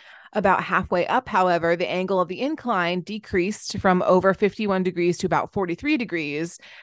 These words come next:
and then the sides, causing the sides to, like, rise less steeply, and it's known as, like, the bent pyramid 'cause it looks kinda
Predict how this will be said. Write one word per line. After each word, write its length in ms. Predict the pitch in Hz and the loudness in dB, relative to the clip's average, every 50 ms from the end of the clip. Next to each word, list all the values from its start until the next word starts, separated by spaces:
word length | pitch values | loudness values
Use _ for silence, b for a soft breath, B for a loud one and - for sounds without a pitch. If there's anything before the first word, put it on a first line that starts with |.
| B B B - | B B B 2
and 220 | 214 214 208 208 | 4 6 8 8
then 340 | 196 190 190 190 185 185 180 | 8 8 8 8 6 6 4
the 100 | 185 190 | 2 2
sides, 840 | - - - 214 202 202 202 202 190 202 196 175 180 185 - - - _ _ _ _ _ _ _ _ _ - 202 190 | 2 4 4 6 6 6 6 4 4 4 2 0 -2 -8 -10 -10 -14 _ _ _ _ _ _ _ _ _ -14 -12 -6
causing 380 | - - 277 294 269 302 277 254 | 0 4 6 6 6 6 6 6
the 100 | 233 226 | 4 4
sides 460 | - - 220 196 190 185 185 180 - | 4 4 4 4 6 4 2 2 -2
to, 220 | - - 196 175 170 | -4 0 0 2 2
like, 200 | 165 170 165 160 | 2 0 -2 -2
rise 380 | 180 170 165 160 160 175 165 151 | -2 -2 0 2 2 0 0 -2
less 240 | 165 156 156 156 - | -4 -4 -4 -4 -8
steeply, 680 | - - - - 170 165 - - - 269 311 311 311 | -12 -12 -12 -10 -10 -6 2 2 2 4 6 6 6
and 120 | 254 214 202 | 6 6 4
it's 180 | 190 175 - | 4 2 2
known 280 | 202 190 180 175 180 175 | 2 2 4 4 4 4
as, 160 | 170 165 - | 2 0 0
like, 200 | 180 156 156 156 | 0 -2 -2 0
the 120 | - 180 156 | -2 -2 -2
bent 400 | - - 175 170 147 - - - | 2 0 0 0 0 -8 -14 -14
pyramid 580 | - 180 151 123 117 104 73 67 65 - - _ _ _ _ _ _ _ | -12 -10 -8 -8 -8 -6 -6 -6 -8 -8 -12 _ _ _ _ _ _ _
'cause 140 | - - - | -10 -4 -2
it 80 | 156 | 0
looks 240 | 127 160 156 - - | 0 0 0 -2 -6
kinda 560 | - - - 147 147 127 117 95 85 170 156 | -10 -6 -4 -4 -2 -2 -2 -2 -2 -4 -6